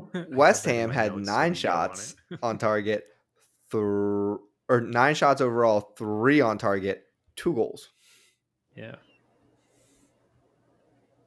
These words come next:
Speaker 1: I mean, West Ham drew their first game, and every, every game since has been a win, a, a good win.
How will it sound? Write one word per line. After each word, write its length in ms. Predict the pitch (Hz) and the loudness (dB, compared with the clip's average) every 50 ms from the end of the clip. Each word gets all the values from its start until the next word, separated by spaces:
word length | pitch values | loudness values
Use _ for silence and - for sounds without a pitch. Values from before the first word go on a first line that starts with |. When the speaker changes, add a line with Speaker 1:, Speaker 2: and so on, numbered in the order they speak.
| - - | -16 -10
Speaker 1:
I 40 | 107 | -8
mean, 200 | 104 104 98 95 | -8 -8 -6 -4
West 240 | 101 110 117 - | -6 -6 -6 -6
Ham 200 | - 117 113 107 | -10 -8 -8 -8
drew 180 | 104 - 107 107 | -8 -8 -8 -6
their 160 | 104 101 95 | -6 -6 -6
first 280 | - - 98 92 90 - | -6 -8 -8 -8 -8 -10
game, 220 | - 95 92 92 92 | -10 -10 -10 -10 -10
and 120 | 90 92 | -10 -10
every, 320 | 92 95 98 101 95 92 - _ - | -10 -10 -8 -10 -12 -12 -14 _ -10
every 220 | 110 101 104 101 | -10 -8 -8 -6
game 180 | 95 98 92 92 | -8 -8 -8 -10
since 260 | - - 98 92 - | -12 -14 -14 -14 -14
has 100 | - - | -16 -16
been 140 | 92 92 90 | -12 -12 -12
a 60 | 90 | -10
win, 420 | 87 90 92 92 90 90 90 90 90 _ _ _ - - _ _ _ - _ _ _ _ _ _ _ _ - | -10 -10 -12 -12 -12 -14 -16 -18 -20 _ _ _ -20 -20 _ _ _ -20 _ _ _ _ _ _ _ _ -12
a, 80 | 107 95 90 101 98 | -12 -12 -12 -12 -10
a 80 | 90 90 | -10 -10
good 240 | 87 92 92 90 | -8 -10 -10 -10
win. 300 | 90 87 85 87 98 104 | -10 -12 -16 -16 -16 -20